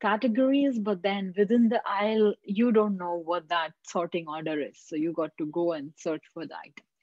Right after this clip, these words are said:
So for our linear search, we would assume that the items given to us, they are just unsorted. They are like the clothes that comes out of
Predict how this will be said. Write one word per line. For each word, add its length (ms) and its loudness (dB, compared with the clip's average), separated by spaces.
So 540 0
for 280 2
our 460 4
linear 460 4
search, 340 -8
we 80 -4
would 160 0
assume 460 2
that 240 0
the 100 -2
items 460 -2
given 300 2
to 160 2
us, 340 -4
they 80 0
are 100 0
just 300 -4
unsorted. 560 -8
They 80 2
are 160 0
like 380 -2
the 100 -4
clothes 420 4
that 220 -4
comes 300 -2
out 280 0
of 120 -4